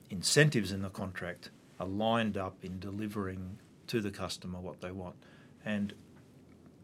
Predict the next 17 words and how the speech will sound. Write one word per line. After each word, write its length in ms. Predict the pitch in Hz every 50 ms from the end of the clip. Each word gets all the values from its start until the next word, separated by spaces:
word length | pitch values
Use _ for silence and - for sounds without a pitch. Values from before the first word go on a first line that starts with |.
| - - - - - - -
our 200 | - 123 117 107 -
company 500 | - - 160 185 165 156 123 107 101 98
is 160 | 95 92 -
lined 380 | 101 101 104 101 101 101 92 98
up 160 | 95 - -
that 200 | - 107 - 85
way 320 | 90 80 78 92 135 156 131
because, 360 | - 127 104 - 123 110 101
as 140 | 107 98 -
you 80 | 98 98
mentioned 340 | 113 135 127 - 107 92
before, 400 | 85 87 82 - 82 78 104 127
there 180 | 131 101 92 101
is 80 | 113 101
a 40 |
profit 340 | 95 - 110 92 - - -
margin, 400 | 82 80 85 95 - - 160 175